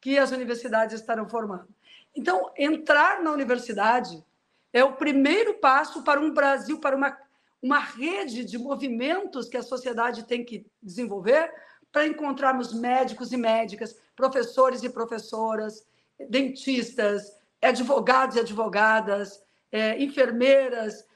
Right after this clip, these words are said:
pro-, enfim, todas as prof-, engenheiros e engenheiras de todas as etnias num Brasil multiétnico como nós temos. A universidade é, portanto,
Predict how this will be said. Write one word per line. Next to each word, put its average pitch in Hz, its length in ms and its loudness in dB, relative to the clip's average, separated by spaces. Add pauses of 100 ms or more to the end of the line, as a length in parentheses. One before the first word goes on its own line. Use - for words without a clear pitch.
(120)
pro-, 269 340 2
enfim, 311 380 -4
todas 339 640 0
as 247 120 -4
prof-, 247 260 -8
engenheiros 262 640 0
e 262 40 -4
engenheiras 247 500 -2
de 370 80 -8
todas 320 600 0
as 214 140 -6
etnias 233 560 -4
num 254 140 -8
Brasil 247 380 -2
multiétnico 247 840 -8 (300)
como 254 280 4
nós 262 200 -2
temos. 240 440 -6 (420)
A 240 80 6
universidade 277 640 2
é, 285 260 4
portanto, 277 640 -2